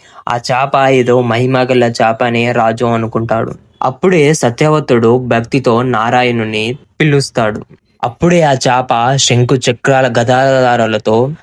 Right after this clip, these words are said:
మత్స్య యొక్క అవతారాన్ని పొందుతుంది. సత్యవతుడికి దర్శనం అనేది ఇస్తాడు. శరీరంలో పైన భాగం మనిషి రూపంలో, కింది భాగము మత్స్య రూపంలో ఉండి నాలుగు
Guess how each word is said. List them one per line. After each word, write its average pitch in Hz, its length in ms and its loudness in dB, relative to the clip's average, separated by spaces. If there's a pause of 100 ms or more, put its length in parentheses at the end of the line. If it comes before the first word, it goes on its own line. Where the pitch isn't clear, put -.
(140)
మత్స్య 135 360 0
యొక్క 156 260 0
అవతారాన్ని 120 760 0
పొందుతుంది. 113 760 -4 (340)
సత్యవతుడికి 135 1040 0
దర్శనం 120 540 -2
అనేది 113 300 -2
ఇస్తాడు. 113 600 -4 (240)
శరీరంలో 135 1000 2
పైన 135 280 0
భాగం 135 440 -2
మనిషి 117 320 -2
రూపంలో, 120 600 -2 (220)
కింది 147 280 0
భాగము 117 520 -2
మత్స్య 117 460 -2
రూపంలో 113 600 -2 (600)
ఉండి 139 440 2
నాలుగు 131 440 0